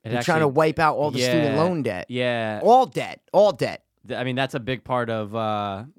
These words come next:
Speaker 2: M-, Mister Robot.
Speaker 1: Yes.
Speaker 2: Yeah, but they're
Speaker 1: But
Speaker 2: trying
Speaker 1: there's
Speaker 2: to
Speaker 1: a
Speaker 2: wipe out.
Speaker 1: movie,
Speaker 2: No, there's
Speaker 1: yeah.
Speaker 2: a movie where they're trying to wipe out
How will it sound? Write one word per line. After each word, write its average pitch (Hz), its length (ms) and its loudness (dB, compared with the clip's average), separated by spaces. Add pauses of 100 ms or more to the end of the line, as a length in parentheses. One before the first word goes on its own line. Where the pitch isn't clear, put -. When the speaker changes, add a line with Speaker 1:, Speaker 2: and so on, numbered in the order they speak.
(160)
Speaker 2:
M-, 123 320 0
Mister 120 220 -2
Robot. 104 400 -2
Speaker 1:
Yes. - 580 -14 (380)
Speaker 2:
Yeah, 170 100 0
but 151 160 0
they're 151 80 0
Speaker 1:
But 139 80 -2
Speaker 2:
trying 170 160 2
Speaker 1:
there's 165 120 4
Speaker 2:
to - 20 2
Speaker 1:
a - 20 0
Speaker 2:
wipe 165 140 6
out. 123 60 0
Speaker 1:
movie, - 120 0
Speaker 2:
No, 180 100 6
there's 170 160 2
Speaker 1:
yeah. 160 60 4
Speaker 2:
a - 60 4
movie 175 160 4
where 156 120 0
they're 147 80 2
trying 160 260 0
to 151 60 0
wipe 151 200 2
out 143 180 2